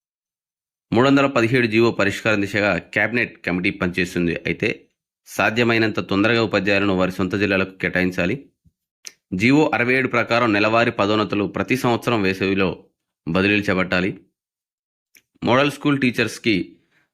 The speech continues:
జీరో వన్ జీరో కింద ట్రెజరీల ద్వారా వేతనాలు చెల్లించాలి. వారి బదిలీలు, పదోన్నతులపై ప్రభుత్వం సానుకూల నిర్ణయం తీసుకోవాలి.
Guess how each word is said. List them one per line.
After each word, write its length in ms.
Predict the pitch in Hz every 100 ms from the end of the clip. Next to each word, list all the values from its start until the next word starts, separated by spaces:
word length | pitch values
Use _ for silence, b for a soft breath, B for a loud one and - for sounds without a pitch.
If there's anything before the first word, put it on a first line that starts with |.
| _
జీరో 380 | 85 92 131 139
వన్ 200 | 139 127
జీరో 400 | 117 113 90 - -
కింద 200 | 107 107 92 - - -
ట్రెజరీల 480 | - 95 101 120 123
ద్వారా 260 | 104 104 101
వేతనాలు 400 | 87 87 95 92
చెల్లించాలి. 520 | 95 92 92 98 107 170 - _ _ _ _ -
వారి 220 | 104 117
బదిలీలు, 400 | 98 110 120 135
పదోన్నతులపై 600 | 143 113 117 120 113 117
ప్రభుత్వం 400 | 107 101 104 110
సానుకూల 380 | 95 95 95 101
నిర్ణయం 240 | 95 95
తీసుకోవాలి. 520 | 90 85 - 87 85